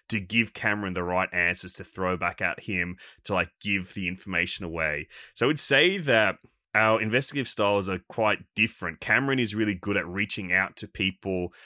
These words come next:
that he thinks could be connected, can help out. And I'm probably more on the research and then, like, the interview and, like, kind of figuring out what we need. And also together we kind of complement, like, our story nature as well.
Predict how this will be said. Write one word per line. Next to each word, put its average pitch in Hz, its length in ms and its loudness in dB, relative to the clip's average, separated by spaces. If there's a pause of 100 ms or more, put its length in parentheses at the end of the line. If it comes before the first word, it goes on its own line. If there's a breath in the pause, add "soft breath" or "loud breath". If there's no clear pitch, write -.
(200 loud breath)
that 101 140 2
he 104 100 -6
thinks - 360 -4
could 92 200 -12
be 92 80 -2
connected, 90 580 -6
can 90 140 -12
help 87 320 -6
out. 85 320 0 (260 loud breath)
And 92 80 -2
I'm 104 140 0
probably 110 300 -2
more 101 600 2
on 95 520 0 (260)
the 101 140 0
research 101 600 2
and 101 120 -4
then, 98 240 0
like, 92 240 -4
the 98 80 -12
interview 85 640 -8
and, 76 80 -12
like, 80 140 -8
kind 95 120 -6
of 87 80 -4
figuring 92 320 -4
out 87 80 -2
what 82 120 -8
we 85 100 -4
need. 85 460 -2 (160 loud breath)
And 98 240 2
also 110 480 2
together 101 420 0
we 95 100 -2
kind 104 160 -8
of 95 120 -8
complement, 95 500 -6
like, 87 160 -10
our - 140 -4
story 101 560 -2
nature 113 440 -2
as 98 160 -6
well. 117 380 -4